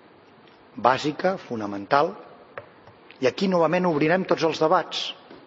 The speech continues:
I en especial si parlem d'incidència pública amb l'educació, amb qui s'ha d'incidir,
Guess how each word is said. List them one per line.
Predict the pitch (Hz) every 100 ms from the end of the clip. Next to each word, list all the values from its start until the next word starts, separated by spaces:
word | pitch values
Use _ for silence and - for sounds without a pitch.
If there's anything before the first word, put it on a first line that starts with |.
| - - - - - - - - - - - - - - - - - - - - - - - -
I | 120
en | 110
especial | - - 135
si | 139
parlem | 131 113 127
d'incidència | 120 110 127 120 123
pública | 135 127 123 123
amb | 117
l'educació, | 117 113 135 123 165
amb | 156 135
qui | 165 151
s'ha | 143
d'incidir, | 127 127 - 147 151